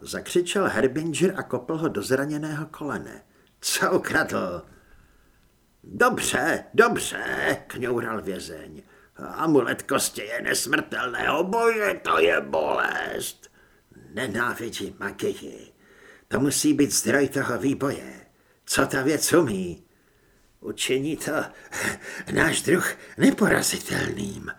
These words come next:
Nositel nemůže zemřít, stejně jako starý kostěj.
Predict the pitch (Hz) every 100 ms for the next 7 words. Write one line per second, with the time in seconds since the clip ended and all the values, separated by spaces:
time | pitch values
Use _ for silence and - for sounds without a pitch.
0 | - - - _ - - 107 - 101 92
1 | 104 120 104 107 - 151 - - 123 -
2 | 139 180 202 156 - 113 - 127 143 135
3 | 175 - - 127 143 147 135